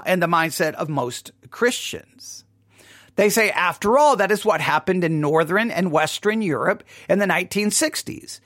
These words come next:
A young generation, qu-, a, a, a younger generation quit going to Anglican, Lutheran, or Catholic churches and embraced a liberal, secular pluralism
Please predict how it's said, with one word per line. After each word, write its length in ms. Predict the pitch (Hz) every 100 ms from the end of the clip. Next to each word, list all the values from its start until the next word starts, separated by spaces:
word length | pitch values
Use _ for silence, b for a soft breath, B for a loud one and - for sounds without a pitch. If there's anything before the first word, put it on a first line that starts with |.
| B B
A 60 | 160
young 380 | 180 220 254 202
generation, 600 | 254 240 196 196 226 220
qu-, 140 | 190 170
a, 120 | 160 -
a, 380 | 196 185 185 -
a 80 | 202
younger 420 | 196 214 294 311
generation 680 | 240 185 143 131 131 185 185 B B -
quit 220 | 254 208
going 340 | 220 220 208 190
to 140 | -
Anglican, 540 | 214 240 247 226 226
Lutheran, 540 | 190 202 220 208 226 208 B 170
or 80 |
Catholic 380 | 160 214 214 220
churches 380 | - 175 196 190
and 140 | -
embraced 540 | 214 160 196 220 196 -
a 180 | 190 185
liberal, 920 | 170 170 190 226 202 233 262 277 311 B B
secular 800 | - - 233 208 - 220 220 226
pluralism 960 | - - 277 311 254 151 123 139 147